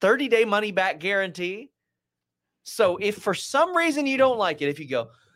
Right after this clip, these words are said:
"I hate getting access to all this extra content. I hate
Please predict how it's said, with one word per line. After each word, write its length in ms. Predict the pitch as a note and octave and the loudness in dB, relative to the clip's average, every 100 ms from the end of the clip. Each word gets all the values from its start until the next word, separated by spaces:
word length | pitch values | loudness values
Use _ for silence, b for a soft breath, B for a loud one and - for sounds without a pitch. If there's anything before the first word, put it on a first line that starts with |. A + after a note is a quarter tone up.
| B G#2 G#2+ B _ _ _ | B -16 -16 B _ _ _
"I 80 | D3 | -12
hate 260 | D3 D3+ C3 | -8 -6 -4
getting 220 | A#2+ C#3 | -4 -2
access 400 | C3 B2+ C3 A#2+ | -4 -4 -4 -2
to 80 | C3 | 0
all 140 | C3+ | 2
this 160 | C#3 C#3+ | 0 -2
extra 300 | C3 - A#2+ | -4 -4 -10
content. 760 | - B2 B2 A#2+ B2+ A2+ A2 | -8 -8 -6 -8 -10 -8 -8
I 140 | G#2+ A#2+ | -8 -6
hate 440 | C3+ C#3+ C#3 | -2 -2 -2